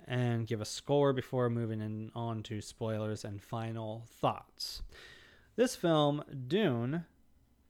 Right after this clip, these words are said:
directed by Denis Villeneuve, is an adaptation of Frank Herbert's science fiction novel, much highly regarded sci-fi novel, about the son of a noble family entrusted with the protection of the most valuable asset and most vital element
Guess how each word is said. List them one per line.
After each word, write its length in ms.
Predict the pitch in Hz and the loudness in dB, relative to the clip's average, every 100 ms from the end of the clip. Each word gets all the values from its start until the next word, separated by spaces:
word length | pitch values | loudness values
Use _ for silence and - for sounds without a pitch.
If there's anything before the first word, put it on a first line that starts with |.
| _ | _
directed 560 | - 135 185 - 277 175 | 0 2 2 0 -4 -4
by 260 | 175 156 147 | -2 0 -2
Denis 400 | 127 131 135 131 | 0 0 0 0
Villeneuve, 720 | 131 117 110 104 101 127 - - - - - | -4 -4 -4 -6 -6 -8 -10 -20 -20 -18 -6
is 160 | 135 | -2
an 100 | 131 | 0
adaptation 760 | 147 202 247 196 139 127 143 151 | 0 2 0 -2 -2 0 -2 -4
of 360 | 135 127 123 | 0 0 0
Frank 380 | - - 208 247 - | -2 -2 0 -2 2
Herbert's 400 | 147 139 139 - | 4 6 4 2
science 440 | - 139 175 233 | 2 4 4 2
fiction 560 | - 156 - - 147 160 - | -2 -4 -2 0 0 -2 -2
novel, 540 | 123 113 107 110 120 | 0 2 2 2 0
much 560 | 131 147 180 - - - - - _ | 0 0 0 -2 -8 -12 -20 -20 _
highly 760 | 151 196 220 165 127 117 123 - _ - | -2 0 2 2 2 2 -2 -6 _ -8
regarded 640 | 139 127 120 117 110 113 | 0 2 4 2 4 0
sci-fi 520 | 107 120 110 - 107 104 | 0 -2 -2 -2 -4 -2
novel, 560 | 101 95 98 135 185 - - - - - _ | -6 -6 -2 -2 -2 -8 -20 -20 -20 -20 _
about 280 | 139 156 160 | 2 2 2
the 60 | 139 | -2
son 280 | - 170 | 4 6
of 120 | 220 196 | 6 4
a 20 | |
noble 320 | 156 147 147 | 6 8 6
family 580 | - 131 123 120 123 131 | 4 2 2 2 0 -2
entrusted 540 | 123 - 156 - 180 | -4 -4 -4 -4 -4
with 120 | 156 | -4
the 60 | 131 | -4
protection 520 | 117 - 147 - 185 | -8 -6 -6 -4 -2
of 100 | 151 | 0
the 80 | 120 | 0
most 300 | 110 113 - | -2 -4 -6
valuable 500 | 110 110 139 165 196 | -4 0 0 0 -2
asset 440 | 131 127 - 131 - | -2 -4 -2 -2 0
and 160 | 123 | 0
most 240 | 117 110 - | 0 -2 -4
vital 500 | 107 113 127 151 - | 0 2 6 4 4
element 480 | 131 127 120 127 - | 2 4 2 0 -4